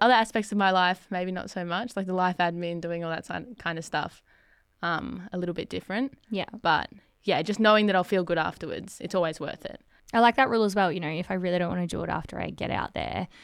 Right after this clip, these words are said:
Speaker 1: Hmm.
Speaker 2: I can come back. I think that's, like, a big thing that I actually need to incorporate 'cause I'm,
Speaker 1: Mm.
Speaker 2: I'm, like, hyper competitive,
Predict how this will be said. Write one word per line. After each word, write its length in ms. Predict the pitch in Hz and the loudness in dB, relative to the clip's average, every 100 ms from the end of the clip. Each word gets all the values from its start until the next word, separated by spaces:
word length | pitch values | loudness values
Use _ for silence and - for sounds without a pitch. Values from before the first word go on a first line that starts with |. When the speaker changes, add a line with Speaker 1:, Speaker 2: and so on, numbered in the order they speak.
| - | -12
Speaker 1:
Hmm. 140 | 185 | -4
Speaker 2:
I 80 | 185 | -4
can 160 | 196 | -2
come 160 | 180 170 | -4 -2
back. 140 | - | -2
I 100 | - | -2
think 220 | 180 185 - | -2 -2 0
that's, 260 | 170 - | 0 0
like, 160 | - - | -6 -4
a 60 | |
big 260 | 165 - - | -4 -6 -6
thing 180 | - - | -6 -4
that 120 | - - | -4 -4
I 200 | 85 80 | -4 -4
actually 400 | 73 - - - | -6 -8 -6 -4
need 180 | - - | -6 -6
to 100 | - | -6
incorporate 520 | - - 170 - - | -6 -4 -2 -2 -4
'cause 120 | 175 | -4
I'm, 200 | 175 190 | -4 -4
Speaker 1:
Mm. 60 | 202 | -2
Speaker 2:
I'm, 300 | 185 185 196 | 0 2 2
like, 340 | 196 185 180 - - - - - - - - _ _ _ _ - | 2 2 0 -8 -20 -20 -20 -20 -20 -20 -20 _ _ _ _ -16
hyper 380 | - 208 175 185 | 0 2 2 0
competitive, 760 | 190 185 - 151 - 208 - | -2 -6 -6 -8 -8 -8 -12